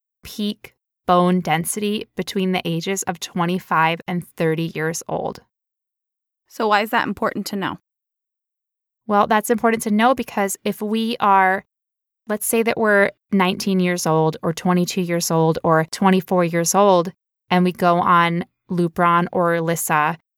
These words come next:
Speaker 1: a medication that may reduce our bone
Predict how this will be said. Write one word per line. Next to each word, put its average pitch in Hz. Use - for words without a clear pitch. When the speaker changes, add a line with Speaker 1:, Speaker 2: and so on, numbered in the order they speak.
Speaker 1:
a 202
medication 202
that 175
may 190
reduce 190
our 175
bone 180